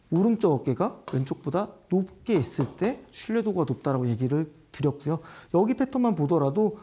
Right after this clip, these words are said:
우선 여기까지는 N자 패턴이고요. 어떻게 보면 다음 상승 슈팅은 역헤드 숄더의 오른쪽 어깨가 만들어지는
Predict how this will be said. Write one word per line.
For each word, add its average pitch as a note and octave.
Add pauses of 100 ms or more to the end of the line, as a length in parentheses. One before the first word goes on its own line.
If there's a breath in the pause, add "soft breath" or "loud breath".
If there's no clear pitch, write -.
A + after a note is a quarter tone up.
(400 loud breath)
우선 G3+
여기까지는 A3
N자 E3
패턴이고요. F#3 (600 loud breath)
어떻게 D3
보면 F#3+
다음 G#3+
상승 G#3+
슈팅은 G#3 (380 loud breath)
역헤드 F3
숄더의 F#3+
오른쪽 F3
어깨가 D#3+ (260 loud breath)
만들어지는 D#3+